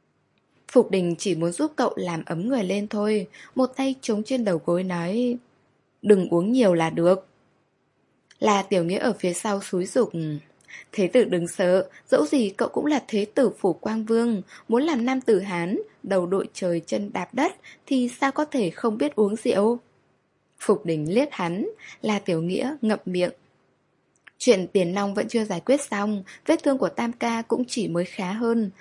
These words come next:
tạm thời vẫn bớt nên đùa giỡn trước mặt lão đi. Lý Nghiên nhìn Phục Đình,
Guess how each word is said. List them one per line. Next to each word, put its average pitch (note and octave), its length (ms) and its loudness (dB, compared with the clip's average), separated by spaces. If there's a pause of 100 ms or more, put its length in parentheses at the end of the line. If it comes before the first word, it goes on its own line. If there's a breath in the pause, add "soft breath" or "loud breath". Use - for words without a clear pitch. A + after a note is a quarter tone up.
(240 loud breath)
tạm - 240 2
thời G#3 380 0 (180 loud breath)
vẫn - 240 -2
bớt E4 320 0
nên G#3+ 360 -2
đùa F3+ 180 2
giỡn G3+ 300 -4
trước E4+ 220 -6
mặt A#3 160 -2
lão G3+ 240 -4
đi. G#3+ 360 0 (1600 soft breath)
Lý F#3+ 240 4
Nghiên A3 340 2
nhìn F3+ 180 0
Phục - 260 -2
Đình, E3 360 0